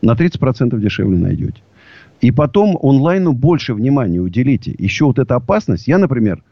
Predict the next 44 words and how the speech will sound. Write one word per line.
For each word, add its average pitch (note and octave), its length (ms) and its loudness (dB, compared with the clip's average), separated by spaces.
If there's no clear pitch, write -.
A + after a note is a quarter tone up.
с - 80 -14
удовольствием C3 580 0
бы F2+ 200 -6
вас A2 300 -4
пригласил B2 500 -4
позаниматься A2+ 580 0
с - 60 -10
моим A#2 240 0
сыном. C2+ 380 -6
И G2+ 60 -2
вы C3+ 120 4
можете D3+ 320 2
давать C#3+ 360 -2
свои F3 420 -2
на B2 340 0
всю G#3+ 340 -2
т-, - 120 -10
русскоязычную C#3 840 0
территорию. C#3 540 0
Нас A#2 200 0
там, G#2 200 0
ну, A#2+ 100 4
грубо, G#2+ 280 -2
там, D2+ 360 -4
триста B2 300 0
пятьдесят B2 380 0
миллионов D3 520 2
по A2 60 0
всему C#3 300 2
миру G2 240 0
живёт. F2 360 -4
И - 40 -2
многие G3 300 2
люди G3+ 200 0
бы D#3 120 -4
хотели E3+ 340 -2
бы C3+ 140 -4
заниматься B2+ 500 2
вокалом. A#2 440 -2
Щас A#2+ 200 -4
им A2+ 100 0
особо G#2 300 -2
заняться G2+ 440 2
нечем G#2+ 400 2